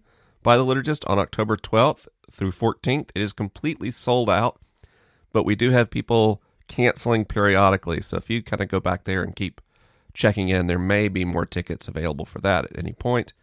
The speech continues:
If not, we will certainly announce more of those retreats in the future.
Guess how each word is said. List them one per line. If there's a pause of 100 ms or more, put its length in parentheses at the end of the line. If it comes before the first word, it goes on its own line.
(420)
If
not,
we
will
certainly
announce
more
of
those
retreats
in
the
future.